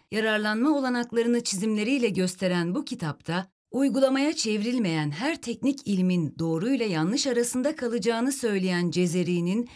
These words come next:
bu olağanüstü eserinin on beş kopyasından onu Avrupa'nın farklı müzelerinde, beş tanesi ise Topkapı ve Süleymaniye kütüphanelerinde bulunmaktadır.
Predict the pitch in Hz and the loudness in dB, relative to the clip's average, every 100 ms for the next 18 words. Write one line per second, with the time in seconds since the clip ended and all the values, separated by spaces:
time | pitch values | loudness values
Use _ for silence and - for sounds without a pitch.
0 | - _ 233 320 156 160 185 262 240 - | -20 _ -2 -2 -2 -2 0 0 0 -2
1 | 220 - 202 220 190 208 202 180 - 285 | -6 -2 -2 0 0 0 0 -2 0 2
2 | 311 240 233 - 196 196 190 202 180 185 | 4 2 0 -4 -6 -2 -2 0 0 0
3 | 175 - 294 277 - 147 160 226 269 226 | 0 0 2 2 0 -4 -4 -4 -4 -4
4 | 220 220 190 185 185 302 254 156 156 143 | -4 -4 -2 -2 0 2 2 2 0 0
5 | 143 135 165 214 - - 233 320 - 254 | 0 0 0 -2 -8 -2 0 0 -2 -2
6 | 247 240 240 277 269 220 202 240 311 - | 0 0 0 0 0 0 -2 -4 -6 -4
7 | 185 214 247 311 311 262 262 262 254 202 | -4 -2 -2 -2 -2 -2 0 0 2 2
8 | 160 160 - 185 175 165 165 170 165 170 | 0 -2 -8 -4 -2 0 -2 -2 -2 -2
9 | 160 165 165 160 - 170 147 - | -4 -2 -2 -4 -4 -6 -4 -8